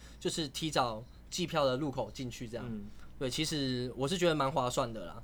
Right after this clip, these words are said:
Speaker 2: 嗯，你是买哪一个 package？
Speaker 1: 我是买
Speaker 2: 多少比赛？
Speaker 1: 二十场的。
Speaker 2: 二十场。
Speaker 1: 二十场的。
Speaker 2: 其实蛮划算的，对不对？
Speaker 1: 蛮划算的，因为如果说你去可能看了二十，二十几场，其实差不多啦。
Speaker 2: 而且你可以得到季票拥有者的特权，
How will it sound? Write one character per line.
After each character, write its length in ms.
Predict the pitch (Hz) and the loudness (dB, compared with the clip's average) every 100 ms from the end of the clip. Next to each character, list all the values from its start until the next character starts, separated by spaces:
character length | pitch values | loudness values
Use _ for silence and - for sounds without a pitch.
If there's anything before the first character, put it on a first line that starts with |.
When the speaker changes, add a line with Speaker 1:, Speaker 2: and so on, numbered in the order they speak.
| - | -8
Speaker 2:
嗯， 240 | 147 131 | -4 -2
你 80 | 131 | 0
是 100 | 123 | 4
买 240 | 190 131 120 | 6 6 4
哪 180 | 135 110 | 0 -2
一 60 | 123 | 0
个 120 | 131 | -2
package？ 540 | 107 110 110 110 - - | -2 -6 -6 -10 -8 0
Speaker 1:
我 80 | 151 | 4
是 80 | |
买 100 | 214 147 | 6 8
Speaker 2:
多 80 | 185 | 8
少 60 | |
比 60 | 170 | 6
赛？ 80 | 143 | 4
Speaker 1:
二 20 | |
十 20 | |
场 220 | 139 120 110 | 0 -2 0
的。 80 | |
Speaker 2:
二 80 | 147 | 0
十 140 | 139 113 | 0 -2
场。 200 | 120 92 | -6 -4
Speaker 1:
二 120 | - 147 | 2 2
十 100 | 139 | 2
场 240 | 135 113 | -2 -4
的。 60 | 92 | -6
Speaker 2:
其 180 | 98 139 | 0 2
实 80 | |
蛮 180 | 156 127 | 4 4
划 220 | 117 101 | 2 -2
算 200 | 104 113 | 0 -2
的， 40 | 95 | -2
对 60 | |
不 60 | 90 | -2
对？ 20 | |
Speaker 1:
蛮 120 | 131 | 2
划 140 | 135 131 | 2 2
算 220 | 147 131 | 2 2
的， 180 | 113 117 | 0 0
因 80 | 180 | 4
为 140 | 196 | 6
如 120 | 180 | 6
果 140 | 190 147 | 6 6
说 220 | 170 170 | 6 4
你 240 | 143 123 | 4 0
去 240 | 120 180 165 | 0 -2 0
可 180 | - | 0
能 240 | 127 120 123 | -2 -2 -4
看 180 | - 156 | 0 2
了 160 | 135 135 | 2 4
二 100 | 170 | 4
十， 260 | 151 139 - | 4 -6 -6
二 100 | - | 0
十 140 | 170 143 | 0 0
几 120 | 143 | -2
场， 220 | 139 117 | -2 -2
其 160 | 117 123 | -2 -4
实 80 | 120 | -4
差 240 | - 131 | -4 -4
不 100 | 131 | -4
多 280 | 113 113 110 | -6 -6 -6
啦。 120 | 110 - - | -10 -12 -2
Speaker 2:
而 80 | |
且 120 | 156 180 | 4 6
你 100 | 143 | 8
可 80 | |
以 60 | 175 | 8
得 120 | 139 | 8
到 220 | 131 143 | 8 8
季 240 | 139 - 165 | 6 2 0
票 240 | 117 143 | 4 4
拥 120 | 127 | 6
有 120 | 127 127 | 2 0
者 160 | 113 | -2
的 80 | 95 | -4
特 220 | - 110 | -2 -2
权， 180 | 98 - | -2 -8